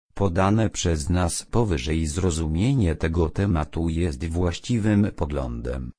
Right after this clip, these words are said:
ponieważ jest one w harmonii z siedmioma pewnikami biblijnej interpretacji.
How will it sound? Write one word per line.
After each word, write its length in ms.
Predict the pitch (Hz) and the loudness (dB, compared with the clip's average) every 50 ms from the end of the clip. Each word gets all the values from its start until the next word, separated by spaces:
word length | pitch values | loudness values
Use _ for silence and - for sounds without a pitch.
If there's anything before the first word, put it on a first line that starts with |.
| _ _ - | _ _ -2
ponieważ 640 | - 98 101 101 95 82 87 90 90 - - - | 0 2 4 4 4 2 2 0 0 -2 -4 -2
jest 360 | 131 127 117 107 - - - - | -2 0 0 0 -2 -6 -10 -6
one 280 | - 117 117 110 95 85 | -2 0 2 2 0 0
w 60 | - | -2
harmonii 680 | - - - 76 76 76 92 123 139 131 113 87 82 76 | -4 -2 -2 0 2 2 2 2 4 2 2 2 0 0
z 140 | - - - | -2 -4 -4
siedmioma 680 | - - 147 143 117 92 90 107 120 135 139 139 127 123 | -2 0 0 2 2 2 2 4 4 4 2 2 2 0
pewnikami 800 | - - 87 85 78 87 85 78 - 120 127 127 117 107 92 85 | 0 0 0 2 2 0 0 0 0 -2 0 2 2 2 2 2
biblijnej 840 | 80 78 80 78 76 80 98 131 135 131 135 107 82 78 73 76 76 82 | 0 0 -2 -2 -2 -2 0 0 2 2 2 2 2 0 0 -2 -2 -2
interpretacji. 1040 | 90 90 - 90 80 80 104 120 - - 78 69 65 - - - 71 117 117 - | -2 -2 -2 -2 -2 -2 -4 -4 -4 -2 -4 -4 -2 -2 -4 -4 -4 -8 -10 -12